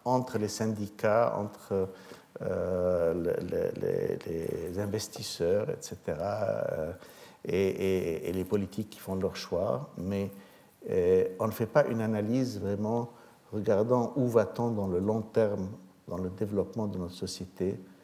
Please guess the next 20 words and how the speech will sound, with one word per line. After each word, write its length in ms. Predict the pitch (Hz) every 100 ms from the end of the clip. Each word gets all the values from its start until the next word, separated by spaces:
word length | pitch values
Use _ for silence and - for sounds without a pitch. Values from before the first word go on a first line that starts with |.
| - - _ -
Est-ce 160 | 113
que 80 | -
cette 200 | 101 95
société, 760 | - 101 - 101 - 110 104 104 - - - - -
euh, 160 | 87 -
va 380 | 95 98 110 98
vers 280 | 92 104 90
la 100 | 87
tragédie, 720 | - - 98 98 101 135 185 165 110 - 92
va 160 | 101
vers 160 | 101 95
la 100 | 87
dissolution 680 | 92 95 110 98 - 113 113
du 120 | 95
pays 360 | 92 98 127 139
même ? 260 | 180 190 185 -
Nous 80 |
venons 200 | 98 104
de 140 | 107 101
voir 480 | 98 110 110 92